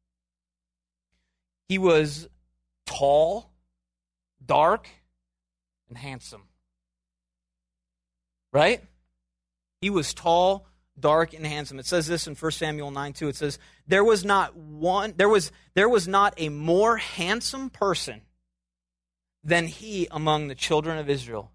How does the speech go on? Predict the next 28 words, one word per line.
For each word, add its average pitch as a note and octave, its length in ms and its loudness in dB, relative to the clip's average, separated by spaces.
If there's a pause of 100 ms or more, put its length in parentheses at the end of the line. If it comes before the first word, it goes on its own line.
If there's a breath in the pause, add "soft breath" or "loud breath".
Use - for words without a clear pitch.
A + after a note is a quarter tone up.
(140)
This E3 260 0
dude D#3+ 460 -2 (540)
was B2 160 -10
straight C#3 720 -4 (520)
man B2 380 -8
crush. - 480 -12 (1600)
Straight F3+ 640 2
like D3+ 220 2
Ryan E3+ 480 2
Reynolds D#3+ 460 2
on C3+ 300 -2
roids, C3 580 -2 (180)
okay? D3 320 0 (220)
I A#2+ 60 -10
like A#2+ 160 -4
Ryan A#2 220 -8
Reynolds. A2+ 240 -18
No B2 80 -10
one A#2 80 -6
else A#2 140 -4
got A2 180 -6
that A2+ 120 -14
joke A#2 180 -14
or A#2 60 -20
cared A#2 200 -4
about A2+ 200 -8
it. - 80 -14 (300 soft breath)
But F3+ 240 2